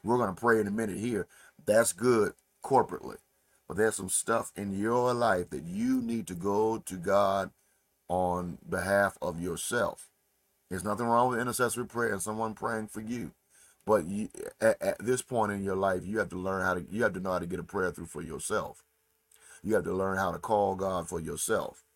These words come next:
You can't wait for the pastor, can't wait for the preacher or the evangelist or your favorite person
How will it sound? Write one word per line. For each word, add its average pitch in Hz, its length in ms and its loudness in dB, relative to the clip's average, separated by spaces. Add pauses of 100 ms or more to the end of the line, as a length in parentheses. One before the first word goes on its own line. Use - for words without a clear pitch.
(500)
You 85 100 -8
can't 98 220 -4
wait 110 200 0
for 117 80 -6
the 113 80 -6
pastor, 117 440 0
can't 85 200 -8
wait 82 100 -6
for 85 80 -10
the 87 60 -12
preacher 101 340 -8
or 90 100 -2
the 87 100 -4
evangelist 87 640 -4 (260)
or 85 140 0
your 90 140 0
favorite 110 460 2
person 98 440 -2